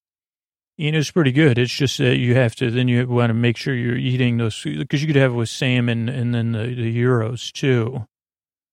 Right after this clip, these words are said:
So maybe not, maybe don't buy the sauce. Uh, it's, uh, three, three forty-nine for a twelve ounce tub.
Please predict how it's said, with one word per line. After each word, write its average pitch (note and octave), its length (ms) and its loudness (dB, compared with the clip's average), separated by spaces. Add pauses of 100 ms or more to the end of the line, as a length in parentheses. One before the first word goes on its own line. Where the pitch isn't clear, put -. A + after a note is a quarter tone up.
(100)
So D#3 100 -6
maybe G3+ 220 0
not, E3+ 280 2
maybe E3 220 0
don't E3 260 2
buy A#2 180 0
the A#2 120 -2
sauce. B2 560 -6
Uh, A#2+ 380 0 (720)
it's, D3+ 280 -6
uh, C3+ 120 2
three, F3+ 300 -4
three G3+ 200 -2
forty-nine D3 460 2
for C#3 140 -4
a B2 40 0
twelve C3 380 0
ounce B2 320 -2
tub. B2 460 -2